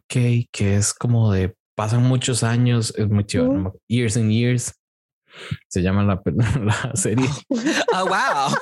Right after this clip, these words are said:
Speaker 3: So creative.
Speaker 1: Sí. <clears throat> Pero bueno, eh, gracias,
Speaker 3: He's
Speaker 1: Rosa.
Speaker 3: beautiful.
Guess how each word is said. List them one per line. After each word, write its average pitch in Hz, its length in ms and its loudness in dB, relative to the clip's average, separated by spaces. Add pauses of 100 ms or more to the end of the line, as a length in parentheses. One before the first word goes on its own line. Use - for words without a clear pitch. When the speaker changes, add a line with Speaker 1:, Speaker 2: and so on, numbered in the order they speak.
(960)
Speaker 3:
So 190 180 0
creative. 139 640 0 (400)
Speaker 1:
Sí. 90 300 -2 (500)
<clears throat> 175 500 0
Pero 107 180 -2
bueno, 90 200 -2 (840)
eh, 95 500 0 (240)
gracias, 104 340 0
Speaker 3:
He's - 80 -2
Speaker 1:
Rosa. - 60 -2
Speaker 3:
beautiful. 107 580 -4